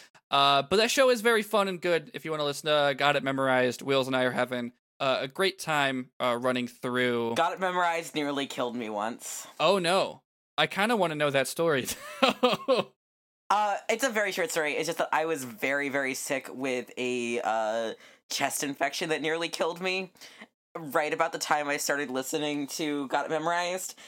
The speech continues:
Speaker 2: And, uh, <laughs> you did the impression of Goofy getting hit by a rock.
Speaker 1: <laughs>
Speaker 2: And I laughed so hard and then coughed so hard that I blacked out and nearly <laughs> died.
Speaker 1: I'm glad that you made it,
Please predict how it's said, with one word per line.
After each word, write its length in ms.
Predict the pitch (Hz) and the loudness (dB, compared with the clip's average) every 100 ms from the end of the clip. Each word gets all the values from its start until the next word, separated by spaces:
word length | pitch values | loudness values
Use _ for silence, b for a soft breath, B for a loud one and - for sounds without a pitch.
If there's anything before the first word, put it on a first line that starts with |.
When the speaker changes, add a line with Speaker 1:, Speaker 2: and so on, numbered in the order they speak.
| B B | B B
Speaker 2:
And, 360 | 175 175 170 165 - | -2 0 -2 -4 0
uh, 320 | 160 156 160 - 151 | 0 0 -2 -4 -6
<laughs> 240 | - 160 - | -6 -8 -6
you 120 | 175 | -8
did 260 | 170 190 185 | -4 -6 -4
the 120 | 180 | -4
impression 560 | 175 - 175 - 151 | -6 -6 -8 -6 -6
of 140 | 147 135 | -8 -6
Goofy 300 | 151 147 170 | -6 -6 -6
getting 220 | 143 139 | -4 -4
hit 180 | 147 131 | -4 -4
by 100 | 143 | -2
a 100 | 135 | -2
rock. 480 | 131 127 123 - - B | 0 0 -2 -6 -8 B
Speaker 1:
<laughs> 20 | B B B B - | B B B B -4
Speaker 2:
And 280 | 180 170 - _ - | -2 -2 -6 _ -2
I 540 | 175 180 175 170 - | 0 0 -2 -2 -4
laughed 520 | - 165 160 165 208 - | -8 -4 -2 -2 -2 -4
so 240 | - 202 | -2 -2
hard 260 | 202 190 180 | 0 0 0
and 160 | 165 | -2
then 80 | 165 | -4
coughed 280 | - 156 - | -2 -2 0
so 120 | 170 | -2
hard 280 | 156 156 156 | 0 0 0
that 80 | 147 | -2
I 100 | 143 | -2
blacked 380 | 123 123 135 147 | 0 -2 -2 -2
out 320 | 151 170 - - | 0 -2 -4 -6
and 300 | 143 131 - _ | -6 -6 -12 _
nearly 320 | 135 139 139 143 | -6 -4 -4 -2
<laughs> 0 | |
died. 420 | 139 160 214 175 _ _ _ - | -2 0 -2 -4 _ _ _ -4
Speaker 1:
I'm 100 | 135 | 2
glad 200 | 147 151 | 2 2
that 80 | 165 | 0
you 80 | |
made 200 | 165 120 | 0 0
it, 200 | 110 127 | -2 -6